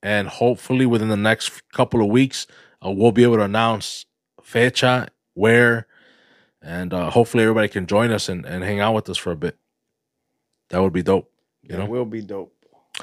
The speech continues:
Speaker 2: Looking forward to it.
Speaker 1: I don't think there's any other announcements. Oh, shout out,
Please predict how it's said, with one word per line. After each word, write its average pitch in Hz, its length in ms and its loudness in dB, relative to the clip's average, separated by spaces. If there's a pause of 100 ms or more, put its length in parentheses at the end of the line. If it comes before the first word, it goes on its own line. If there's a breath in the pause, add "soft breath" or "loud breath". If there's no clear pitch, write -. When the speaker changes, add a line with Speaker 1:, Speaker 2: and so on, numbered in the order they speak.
(120)
Speaker 2:
Looking 127 260 -4
forward 123 300 -2
to 120 140 -10
it. - 120 -12 (640)
Speaker 1:
I 120 80 6
don't 131 120 6
think 127 260 0
there's 123 180 2
any 127 180 0
other 127 380 2
announcements. 120 920 -2 (1000)
Oh, 160 280 6
shout 151 320 2
out, 160 260 4